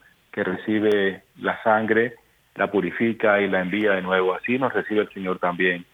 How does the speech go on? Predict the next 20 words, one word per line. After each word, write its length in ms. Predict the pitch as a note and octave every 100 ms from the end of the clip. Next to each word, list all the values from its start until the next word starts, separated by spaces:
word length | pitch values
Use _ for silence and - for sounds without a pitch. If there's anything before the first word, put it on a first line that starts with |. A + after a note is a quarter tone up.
| _ _ _ _
eh, 240 | G2+ F#2 F#2
en 60 |
el 100 | F#2
do-, 240 | F2+ F2+ -
el 160 | G2+ F#2
día 160 | G2+ F#2+
domingo. 440 | F#2 F#2+ F#2+ F#2
Purifica 460 | - F#2+ G#2 G2+ G#2+
nuestras 360 | F#2 - F#2+
intenciones, 680 | F2+ E2 D#2+ - G2+ G2 F#2
purifica 520 | - F#2 E2+ G2 G2+
nuestro 300 | F#2 F2+ -
corazón, 680 | F#2 F2+ E2+ - G2+ G2 F#2 - _ _ _ _ -
purifica, 880 | G2 - G#2+ G2 A2 G2+ F#2+ F#2 - _ _ _
eh, 200 | F#2+ F#2+
todos 320 | F2+ G#2 A2
los 320 | G#2 G2 F#2 F#2
deseos 480 | F#2 - G#2+ A2
que 100 | G#2+
tenemos 480 | G2 F#2 F#2+ G2+ G2+